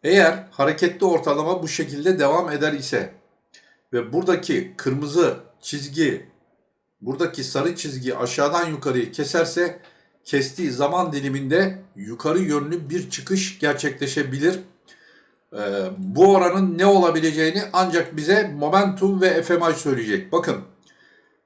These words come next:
e, momentuma baktığımızda eksi yirmi yedi nokta sıfır altı.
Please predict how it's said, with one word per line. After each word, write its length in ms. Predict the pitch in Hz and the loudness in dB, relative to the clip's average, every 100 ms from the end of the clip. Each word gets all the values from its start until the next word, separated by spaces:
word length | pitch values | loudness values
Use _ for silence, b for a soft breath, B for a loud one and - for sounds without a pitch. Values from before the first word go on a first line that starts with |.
| _ | _
e, 180 | 104 98 | -6 -4
momentuma 600 | 98 123 196 196 196 185 | -2 0 2 4 2 4
baktığımızda 500 | 185 185 180 175 196 | 4 2 -4 -2 -2
eksi 380 | 151 131 - 185 | -2 -4 -4 -4
yirmi 280 | 175 165 | -4 -2
yedi 240 | 170 175 190 | 0 0 0
nokta 300 | 165 - 190 | -2 0 -2
sıfır 340 | 190 - 170 | 0 -2 2
altı. 460 | 156 139 - 101 | 4 4 2 -4